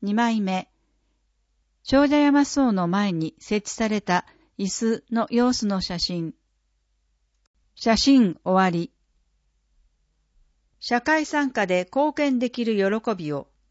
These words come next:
通りを散歩する人が増えています。疲れて歩道の縁石に腰掛けて一休み。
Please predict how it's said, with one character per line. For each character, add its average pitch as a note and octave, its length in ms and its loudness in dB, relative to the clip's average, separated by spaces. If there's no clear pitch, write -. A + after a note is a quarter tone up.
通 D4 240 0
り C#4 180 0
を C4+ 120 2
散 C4+ 240 0
歩 C4 120 -8
す B3 140 -6
る A#3 120 -2
人 A3+ 200 -6
が G#3+ 180 -2
増 B3 100 -2
え A#3+ 60 0
て F#3 140 -6
い D#3 140 -6
ま D#3 140 -6
す。 - 200 -20
疲 C4+ 300 -2
れ B3 140 -2
て A3 260 -6
歩 A#3 180 0
道 D4+ 200 0
の C#4 200 2
縁 D4+ 80 2
石 B3 300 -6
に F#3+ 120 -6
腰 - 240 -10
掛 C4+ 160 -4
け C4 160 -4
て A3+ 140 0
一 - 180 -6
休 B3 320 -6
み。 D#3 220 -10